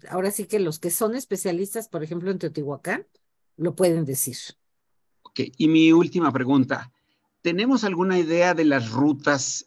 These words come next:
Speaker 2: eh, físicas, las rutas que vinculaban a Teotihuacán con, eh, las regiones del clásico que usted mencionaba?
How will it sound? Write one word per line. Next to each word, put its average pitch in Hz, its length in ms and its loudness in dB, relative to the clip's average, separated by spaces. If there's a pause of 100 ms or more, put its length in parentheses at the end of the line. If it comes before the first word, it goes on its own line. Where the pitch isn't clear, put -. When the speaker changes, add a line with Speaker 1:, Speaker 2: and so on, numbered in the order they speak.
Speaker 2:
eh, 117 380 -4
físicas, 131 840 -2
las 120 240 -2
rutas 139 380 -2
que 135 140 2
vinculaban 131 920 2 (240)
a 117 120 -2
Teotihuacán 131 1000 2 (540)
con, 151 500 4 (120)
eh, 127 500 -2
las 131 340 -2
regiones 131 840 -2 (260)
del 147 440 -2
clásico 131 640 -2
que - 100 -10
usted 117 220 -6
mencionaba? 117 760 -6